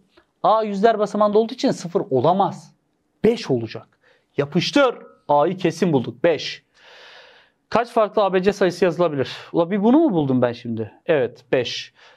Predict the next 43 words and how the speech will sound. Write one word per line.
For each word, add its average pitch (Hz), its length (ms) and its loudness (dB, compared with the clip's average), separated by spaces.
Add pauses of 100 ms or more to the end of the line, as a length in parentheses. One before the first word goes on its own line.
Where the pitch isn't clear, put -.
Tamam, 226 320 2
A 214 100 0
B 202 80 -2
C 196 100 0
yazıyorum. 170 520 2
A 165 240 0
B 156 100 2
C. 123 280 -6 (1700)
Bir 190 80 2
dakika. 147 480 -2 (100)
A 180 180 2
B 208 60 0
C 226 140 -2
kaç 208 200 -4
farklıydı? 170 460 0
A'yı 214 320 2
sil 262 140 2
ya. 185 160 4
A 185 180 2
zaten 208 340 -2
beş. - 300 -2 (460)
Ne, 185 300 0
ne 175 140 0
A 170 200 2
yazıyorum 120 340 -4
artık? 117 240 -6
A 165 180 2
öldü 165 200 -4
bitti. 139 320 -6
Beş. 156 300 -2 (360)
Beş 269 280 0
B 226 180 2
C 226 160 2
sayısı 220 320 -2
var 185 100 0
elimde. 113 400 -6 (320)
Ve 240 120 2
bunun 269 200 2
rakamları 233 400 2
toplamı 214 360 0
dokuz 196 260 2
olacak. 123 300 -4 (280)
Başka? 196 480 -2